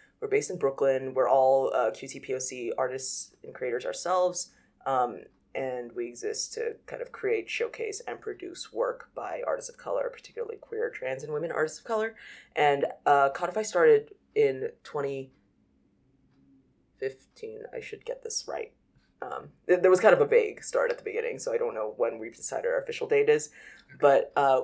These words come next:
Speaker 1: we had been doing primarily, like, theater-centric stuff beforehand, and so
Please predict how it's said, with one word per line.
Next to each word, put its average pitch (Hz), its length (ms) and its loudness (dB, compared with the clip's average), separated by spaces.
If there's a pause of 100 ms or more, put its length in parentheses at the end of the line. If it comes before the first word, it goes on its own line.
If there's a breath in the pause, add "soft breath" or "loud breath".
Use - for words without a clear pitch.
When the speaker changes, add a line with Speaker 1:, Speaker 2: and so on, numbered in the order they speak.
Speaker 1:
we 156 200 0
had 151 180 -2
been 143 320 -4
doing 160 240 0
primarily, 214 400 6
like, 180 220 4
theater-centric 143 960 0
stuff - 360 2
beforehand, 160 680 0
and 139 180 -2
so 131 600 0